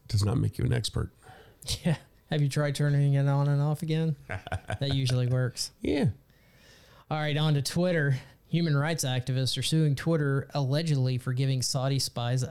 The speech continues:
Speaker 2: access to his info.
Speaker 1: Oh.
Speaker 2: Oh, no. Human rights activists, uh, filed a lawsuit against Twitter alleging the company hired two people who spied on behalf of the government of Saudi Arabia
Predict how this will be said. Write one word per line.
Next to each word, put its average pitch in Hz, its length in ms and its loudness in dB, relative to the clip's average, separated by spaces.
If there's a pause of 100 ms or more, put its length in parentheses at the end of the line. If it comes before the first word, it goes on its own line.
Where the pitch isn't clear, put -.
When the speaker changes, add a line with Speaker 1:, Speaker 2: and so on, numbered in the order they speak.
Speaker 2:
access 123 500 -6
to 135 200 -4
his 147 280 0
info. 196 280 0
Speaker 1:
Oh. 131 720 2 (300)
Speaker 2:
Oh, 175 360 2
no. 156 680 2 (320)
Human 196 560 2
rights 185 720 -2 (100)
activists, 165 640 -2 (200)
uh, 143 500 0 (760)
filed 196 280 -2
a - 20 2
lawsuit 160 540 0
against 143 360 -2
Twitter 160 320 2
alleging 135 640 0
the 127 80 0
company 139 360 0
hired 127 360 0
two 330 600 2
people 185 720 2 (100)
who 151 180 2
spied 165 420 -2
on 135 160 2
behalf 156 380 -2
of 165 40 -6
the 147 80 -2
government 135 400 0
of 127 120 -2
Saudi 123 340 -2
Arabia 135 520 0